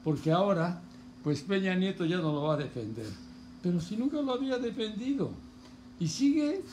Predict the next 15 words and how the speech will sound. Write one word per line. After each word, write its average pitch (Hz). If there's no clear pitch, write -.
las 151
cifras, 123
siguen 233
las 123
cantidades, 131
y 131
sigue 185
exactamente 143
más 143
de 117
lo 95
mismo. 95
Yo 277
me 285
pregunto 147